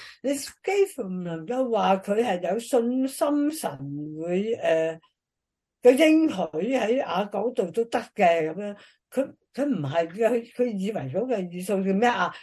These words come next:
雅各包住塊皮啊，等佢爸爸摸佢咁，啊，異數都冇嘅，咁樣，即係異數，咁佢祝福佢啊嘛。OK？咁所以呢，就，咁但係，但係咁，即係 to be fair 呢，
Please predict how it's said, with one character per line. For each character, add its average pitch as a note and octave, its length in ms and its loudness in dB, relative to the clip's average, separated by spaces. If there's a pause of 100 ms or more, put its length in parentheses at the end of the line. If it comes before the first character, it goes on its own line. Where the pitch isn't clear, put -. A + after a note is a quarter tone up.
(420)
雅 A3 200 4
各 A3+ 160 4
包 B3 260 4
住 B3+ 160 -2
塊 F3 540 0
皮 D#3 360 -2
啊， C4 360 0 (240)
等 A3 140 -4
佢 A#3+ 180 2
爸 D3 160 -8
爸 A#3+ 160 2
摸 G3 420 2
佢 G#3 160 0 (120)
咁， A#3+ 320 -2
啊， B3 320 2
異 A3+ 180 -4
數 A3+ 340 2
都 C#4+ 140 6
冇 E3 300 0
嘅， G3+ 280 -2
咁 - 40 -10
樣， B3 360 -2
即 B3 80 2
係 F#3+ 180 4
異 F#3 100 -10
數， G#3 80 0
咁 - 480 -4
佢 A#3+ 40 0
祝 C#4+ 120 -2
福 C#4 160 -6
佢 A#3 240 2
啊 C4+ 80 4
嘛。 B3 320 -2 (1000)
OK？ B3+ 400 -2 (260)
咁 C4 140 -4
所 C#4+ 220 2
以 C4+ 40 4
呢， C4+ 320 6
就， F3 420 -2 (1400)
咁 E4+ 200 2
但 G#3+ 220 6
係， B3 260 -6
但 F#3+ 300 2
係 - 40 -20
咁， A3 400 -2 (120)
即 C#4+ 80 2
係 A#3 160 4
to G3+ 80 -2
be D#3 140 -8
fair F3 580 2
呢， G3+ 120 -4